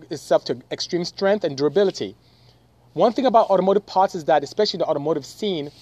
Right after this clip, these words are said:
a lot of what we're accustomed to are not real, is not real carbon fiber. It's like, it's like carbon fiber weave that's, that's in, in, in very layman's terms, glassed over. <laughs> So there's a clear glass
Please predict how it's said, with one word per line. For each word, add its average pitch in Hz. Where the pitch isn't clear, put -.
a 165
lot 196
of 226
what 202
we're 180
accustomed 196
to 240
are 156
not 151
real, 160
is 147
not 151
real 147
carbon 123
fiber. 139
It's -
like, 123
it's 175
like 156
carbon 196
fiber 190
weave 170
that's, -
that's -
in, 165
in, 175
in 170
very 208
layman's 196
terms, 151
glassed 170
over. 151
<laughs> -
So 156
there's 160
a 151
clear 208
glass 160